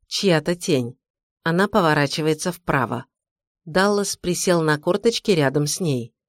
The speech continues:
Большой палец во рту, глаза большие, полные слёз. "Даллас!"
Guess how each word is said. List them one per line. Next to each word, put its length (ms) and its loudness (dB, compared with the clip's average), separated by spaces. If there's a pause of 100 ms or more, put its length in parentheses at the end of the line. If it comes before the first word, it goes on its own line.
(320)
Большой 560 2
палец 440 0
во 140 0
рту, 420 -4 (200)
глаза 420 2
большие, 640 2 (320)
полные 460 0
слёз. 520 -2 (580)
"Даллас!" 760 -4